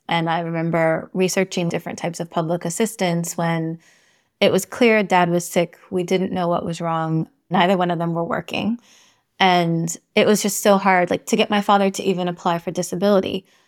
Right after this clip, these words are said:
And I guess you could say in the end, he did access part of the safety net. Um, it was a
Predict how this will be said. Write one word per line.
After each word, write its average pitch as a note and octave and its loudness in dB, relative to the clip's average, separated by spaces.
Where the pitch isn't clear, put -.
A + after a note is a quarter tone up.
And C4 4
I B3+ 6
guess C#4+ 4
you F4 4
could C#4+ 4
say B3 6
in A3 6
the G#3 4
end, G3 2
he F#3+ 0
did G3+ 6
access F3+ 0
part G3 4
of G3 4
the F#3+ 2
safety - -2
net. - 0
Um, F3+ 2
it - -4
was - 0
a - 2